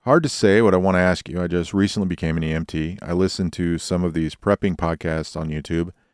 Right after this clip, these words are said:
and most of what I see is a whole lot of B S, with maybe the exception of Grand Thumb,"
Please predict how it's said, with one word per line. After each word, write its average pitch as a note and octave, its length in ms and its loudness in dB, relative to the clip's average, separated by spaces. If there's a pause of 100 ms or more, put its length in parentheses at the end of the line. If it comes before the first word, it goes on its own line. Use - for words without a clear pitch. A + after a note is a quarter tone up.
(420)
and G2+ 120 0
most B2+ 240 2
of A2+ 80 2
what G#2 120 6
I G2+ 120 4
see D2+ 240 -4
is D#2 140 -2
a D2+ 80 -6
whole F2 260 2
lot D#2+ 180 0
of D#2 80 -8
B D#2+ 160 0
S, D#2 260 -2
with D#2 140 -6
maybe D#2+ 240 -2
the D2+ 160 -4
exception - 580 0
of F2 100 -2
Grand D#2+ 340 0
Thumb," D2+ 320 -6